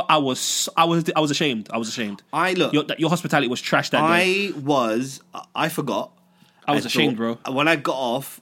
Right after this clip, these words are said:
Speaker 2: on, on the stop, I was like, "Fuck, I forgot." So I went to the nearest newsagent,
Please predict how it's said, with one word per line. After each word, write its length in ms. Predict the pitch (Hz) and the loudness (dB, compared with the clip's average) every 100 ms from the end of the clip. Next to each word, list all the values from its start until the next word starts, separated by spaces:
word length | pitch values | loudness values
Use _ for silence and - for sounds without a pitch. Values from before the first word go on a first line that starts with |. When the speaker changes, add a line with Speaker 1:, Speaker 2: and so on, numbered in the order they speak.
| - | -8
Speaker 2:
on, 260 | 120 120 117 | -4 -4 -4
on 140 | 120 | -6
the 80 | 113 | -6
stop, 240 | - 104 | -4 -4
I 20 | |
was 100 | 104 | -6
like, 140 | 98 - | -8 -14
"Fuck, 440 | - - 156 - | -14 -6 -6 -6
I 20 | 117 | -10
forgot." 420 | - 143 120 - - _ | -8 -4 -4 -6 -16 _
So 160 | - 135 | -10 -6
I 20 | |
went 140 | 135 | -6
to 80 | 135 | -6
the 140 | 120 | -4
nearest 720 | 120 135 151 135 127 120 - - | -2 0 0 0 -4 -6 -12 -18
newsagent, 800 | 107 113 151 151 107 95 107 | -10 -2 -2 0 -2 -4 -8